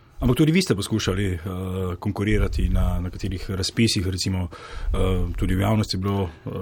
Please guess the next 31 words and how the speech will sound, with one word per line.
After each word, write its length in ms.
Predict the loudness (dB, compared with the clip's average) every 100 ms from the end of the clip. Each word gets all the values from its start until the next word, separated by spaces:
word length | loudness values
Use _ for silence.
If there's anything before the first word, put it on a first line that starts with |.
| -6 -4
omenjeno 420 | 0 2 2 2
na 100 | 2
Filozofski 480 | 2 2 4 4 2
fakulteti, 480 | 0 0 4 4 4
šlo 180 | 2 4
je 40 |
za 80 | 4
nek 160 | 4 4
mednarodni 400 | 4 4 4 2
razpis, 460 | 2 4 4 4 0 -2 0
eh, 220 | 4 4
kjer 180 | 6 2
pa 100 | 2
se 100 | 2
je 40 |
potem 180 | 4 4
izkazalo 460 | 4 4 4 4 2
tako 240 | 0 0
tipično 300 | 2 0 0
slovensko, 480 | 2 4 4 4 2
da 360 | 2 2 2 0 -4 -14 -14 -12 -6
je 160 | -2
bilo 160 | 2 2
bolj 160 | 4 4
ali 100 | 6
manj 160 | 4
vse 220 | 4 4 4 2 0
dogovorjeno 640 | 2 6 8 8 8 10
vnaprej, 400 | 8 8 8 8
ne. 180 | 8 4 2 -10 -10 -6
Eh, 340 | -2 -2